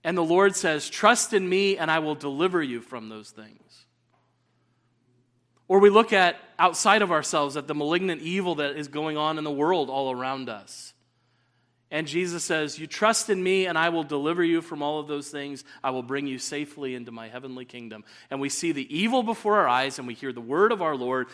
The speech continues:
and it's so hard for us to trust in that word. And so hard for us to trust in him. Because we all know that, that feeling of saying, "I hear what you're saying, Lord, but I'm worried my sin is too great.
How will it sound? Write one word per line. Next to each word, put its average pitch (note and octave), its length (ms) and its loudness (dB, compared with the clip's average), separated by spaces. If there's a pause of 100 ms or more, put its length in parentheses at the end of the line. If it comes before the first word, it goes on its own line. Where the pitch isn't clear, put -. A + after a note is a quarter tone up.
(140)
and C#3 100 -4
it's C3+ 100 -8
so D#3 200 -6
hard F3 320 0
for C#3 200 -6
us C3 200 -6
to A2 100 -20
trust - 440 -16
in A2+ 80 -18
that A2 180 -18
word. G2+ 300 -20 (1500)
And C3 160 -14
so C#3 160 -8
hard C#3+ 340 -2
for B2 160 -8
us B2+ 240 -6
to - 120 -18
trust - 420 -12
in A2+ 100 -14
him. G#2+ 340 -20 (2000)
Because C#3 300 -8
we C#3+ 140 -4
all E3+ 260 2
know E3 180 0
that, C#3 320 -2
that B2+ 220 -4
feeling D3+ 640 -2
of B2 180 -10
saying, B2 400 -8 (500)
"I C3 120 -10
hear F3 260 2
what F#3 160 2
you're D#3 100 -2
saying, D3 440 -4
Lord, C3+ 260 -4
but C3 120 -6
I'm A#2+ 180 -8
worried C3+ 300 -2
my A2+ 160 -10
sin B2+ 300 -12
is A2+ 140 -14
too G#2+ 180 -18
great. G#2 360 -16